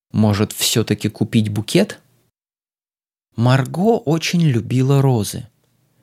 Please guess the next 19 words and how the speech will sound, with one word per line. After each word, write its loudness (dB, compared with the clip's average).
но 2
ее 4
сестра — -2
это -4
что-то -8
с -10
чем-то. -10
Внешне 0
абсолютно 0
одинаковы, -2
и -8
при -6
этом -2
совершенно -4
непонятно, -2
как 0
эти -4
две -2
дамы 0